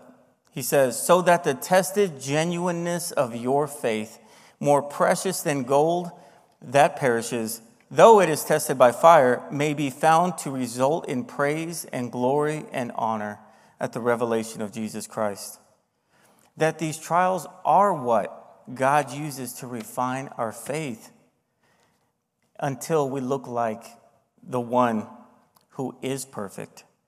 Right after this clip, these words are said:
and that's Jesus Christ our Lord. And so that brings us to the,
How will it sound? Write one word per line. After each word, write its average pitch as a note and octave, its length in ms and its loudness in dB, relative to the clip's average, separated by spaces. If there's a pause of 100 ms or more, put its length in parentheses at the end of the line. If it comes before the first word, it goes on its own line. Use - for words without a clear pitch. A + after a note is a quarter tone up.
(140)
and E3 100 -14
that's A3 240 -6
Jesus A#2 300 -8
Christ G#2 400 -6
our G#2 120 -8
Lord. G#2 340 -6 (1160)
And C3 120 -10
so D3+ 100 -6
that D#3+ 160 4
brings E3+ 240 -4
us D3+ 160 -6
to D3+ 80 -4
the, B2+ 120 -2